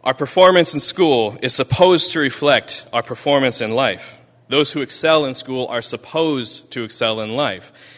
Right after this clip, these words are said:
Those who struggle in school are supposed to struggle in life.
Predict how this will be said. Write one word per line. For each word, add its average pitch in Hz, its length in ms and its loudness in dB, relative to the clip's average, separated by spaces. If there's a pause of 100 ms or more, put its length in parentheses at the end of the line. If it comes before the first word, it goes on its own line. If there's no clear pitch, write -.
(120)
Those 127 460 -4
who 117 80 -10
struggle 156 480 0
in 110 140 -8
school 110 380 -6
are 107 120 -8
supposed 131 880 -6
to 117 100 -12
struggle 110 520 -6
in 98 240 -18
life. 113 440 -8